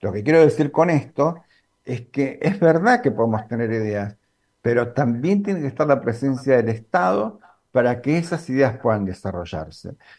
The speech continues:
Y no es una, una idea del Estado que me mantiene, ¿eh? Porque yo no llego a fin de mes, o sea,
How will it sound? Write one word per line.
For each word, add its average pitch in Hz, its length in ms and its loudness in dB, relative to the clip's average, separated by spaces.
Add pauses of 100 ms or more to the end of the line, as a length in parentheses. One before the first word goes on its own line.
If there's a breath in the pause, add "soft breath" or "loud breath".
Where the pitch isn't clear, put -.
(160 soft breath)
Y 139 140 0
no 185 100 2
es 233 180 0
una, 175 340 2
una 143 240 -4
idea 147 360 0
del 120 180 -4
Estado 151 680 0 (440 loud breath)
que 131 140 -4
me 123 180 -4
mantiene, 120 880 -2
¿eh? 170 80 -2
Porque 113 260 -6
yo - 140 -4
no 151 120 0
llego 147 200 0
a 127 80 2
fin 107 160 -8
de 104 80 -6
mes, 151 380 -6
o - 100 -18
sea, 95 400 -8